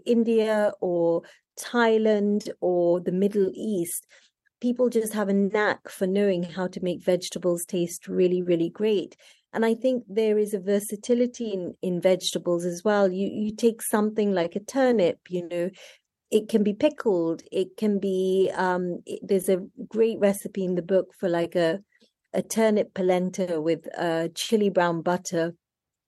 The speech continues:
It can be stewed until it's falling apart and eaten almost like a mashed potato. It can be fried. There's so much you can do with vegetables. And I think that, again, I wanted to write this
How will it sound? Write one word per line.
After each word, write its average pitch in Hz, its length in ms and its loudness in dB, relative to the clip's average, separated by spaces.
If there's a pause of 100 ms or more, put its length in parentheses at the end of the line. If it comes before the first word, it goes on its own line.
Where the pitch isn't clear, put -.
(440)
It 208 140 0
can 202 140 4
be 196 120 2
stewed 240 480 2
until 196 260 2
it's 180 300 0
falling 202 320 2
apart 185 500 0
and 170 220 -4 (640)
eaten 226 320 2
almost 214 420 2
like 175 160 0
a 185 60 -2
mashed 185 340 -2
potato. 185 760 -2 (480)
It 214 200 0
can 208 160 4
be 196 80 0
fried. 196 840 -2
There's 202 300 -4
so 247 160 0
much 233 380 -4
you 202 100 -4
can 190 160 -2
do 214 340 0
with 170 240 -2
vegetables. 151 800 -2 (580)
And 208 160 0
I 202 120 0
think 226 640 -2
that, 196 400 0 (200)
again, 208 440 0
I 185 120 4
wanted 196 340 0
to 196 100 -6
write 196 360 0
this 170 220 0